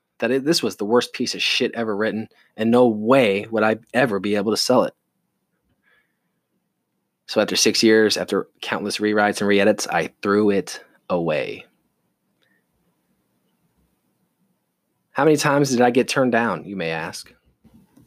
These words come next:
Zero. I never even fucking tried. And quitting becomes a habit.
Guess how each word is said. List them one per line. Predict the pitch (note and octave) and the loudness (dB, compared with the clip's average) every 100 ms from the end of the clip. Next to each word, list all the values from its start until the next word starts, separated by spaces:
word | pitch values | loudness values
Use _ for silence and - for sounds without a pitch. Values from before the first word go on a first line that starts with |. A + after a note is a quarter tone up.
| _ _ _ - _ _ _ _ _ _ _ - | _ _ _ -20 _ _ _ _ _ _ _ -4
Zero. | - F#2+ C#2+ A1+ - _ - _ _ _ _ | 2 4 4 0 -8 _ -20 _ _ _ _
I | - | -4
never | F2+ G2+ G#2 G#2 - _ | 0 2 2 2 -2 _
even | F#2+ F2 D2 - | -6 -4 -4 -6
fucking | - - - F#2 G2 F#2+ F#2+ _ _ _ _ _ _ _ _ - | -14 -8 -4 -2 -2 -4 -8 _ _ _ _ _ _ _ _ -6
tried. | - D2+ B1 - - - _ _ _ _ _ _ _ _ _ _ _ _ _ _ _ _ _ _ _ _ _ _ _ _ _ _ _ _ _ _ _ _ | -2 0 0 -4 -12 -20 _ _ _ _ _ _ _ _ _ _ _ _ _ _ _ _ _ _ _ _ _ _ _ _ _ _ _ _ _ _ _ _
And | A2 | -8
quitting | - A#2+ A2+ | 0 2 2
becomes | G2 G#2+ G2+ | 2 0 0
a | F#2 | 0
habit. | - G#2+ G2 E2+ | 2 0 0 -4